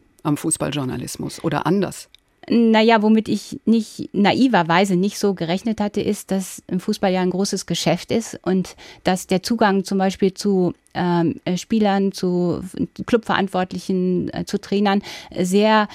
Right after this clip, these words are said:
Speaker 2: kontrolliert wird von den Vereinen. Es geht da um viel Geld und ein, äh, Kollege der Süddeutschen Zeitung, ähm, hat das mal ganz schön beschrieben. Er meinte, früher, als das noch nicht ganz so kommerzialisiert war, da konnte man sich mit einem,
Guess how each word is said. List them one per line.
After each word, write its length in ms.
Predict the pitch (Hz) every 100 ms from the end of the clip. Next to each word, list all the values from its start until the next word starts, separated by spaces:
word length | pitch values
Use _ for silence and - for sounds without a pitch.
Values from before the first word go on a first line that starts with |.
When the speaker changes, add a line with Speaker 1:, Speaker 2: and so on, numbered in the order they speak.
| -
Speaker 2:
kontrolliert 580 | - 202 - 202 220 220
wird 160 | 151 -
von 260 | - 156
den 300 | 151 147 107
Vereinen. 400 | - 160 147 151
Es 140 | 117 -
geht 180 | 208 185
da 60 |
um 100 | 165
viel 200 | - 202
Geld 400 | - 165 196 196
und 220 | 170 170 - - -
ein, 400 | - 170 170 165
äh, 100 | 156
Kollege 400 | - 185 175 190
der 140 | 156 156
Süddeutschen 500 | 185 185 175 180 180
Zeitung, 580 | - 165 180 170 170 -
ähm, 400 | 151 156 165 - -
hat 180 | 170 175
das 120 | 170
mal 160 | 180 160
ganz 220 | 170 175
schön 180 | 190 190
beschrieben. 380 | 175 - 214 180
Er 80 |
meinte, 360 | 165 175 180 -
früher, 500 | - - 220 247 165
als 180 | - 143
das 120 | 151
noch 120 | 165 160
nicht 160 | 160
ganz 240 | 175 202 -
so 140 | 160
kommerzialisiert 800 | - 160 156 - 165 165 175 185
war, 100 | 185
da 120 | 165
konnte 300 | - 196 185
man 160 | 170 170
sich 180 | 175 -
mit 180 | 165
einem, 300 | - 156 165